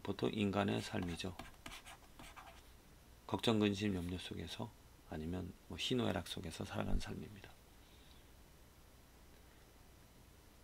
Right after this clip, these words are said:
오늘 하나님의 말씀을 읽으면서 깨닫는 것은, 하나님께서는 우리에게 보통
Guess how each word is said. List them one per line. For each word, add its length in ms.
오늘 160
하나님의 340
말씀을 720
읽으면서 1000
깨닫는 380
것은, 380
하나님께서는 680
우리에게 580
보통 440